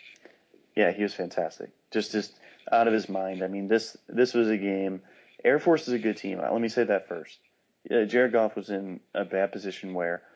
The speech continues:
people were gonna either put down the competition if he had a, if he had a good game,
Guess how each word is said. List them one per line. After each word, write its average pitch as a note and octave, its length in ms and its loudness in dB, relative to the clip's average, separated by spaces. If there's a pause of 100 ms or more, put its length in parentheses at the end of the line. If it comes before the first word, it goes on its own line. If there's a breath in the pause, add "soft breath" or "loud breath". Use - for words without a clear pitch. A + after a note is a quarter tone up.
(320 soft breath)
people A#2+ 260 0
were A#2 140 6
gonna A2 160 4
either G#2 260 0
put A2+ 280 -2
down G#2+ 200 0
the G#2+ 80 -4
competition G#2+ 600 -4
if G2+ 80 -2
he F#2+ 80 -2
had F#2+ 140 4
a, F#2+ 480 0
if G2+ 80 -8
he - 80 -4
had F#2+ 100 0
a F#2+ 60 -10
good F#2 180 -4
game, G#2+ 320 0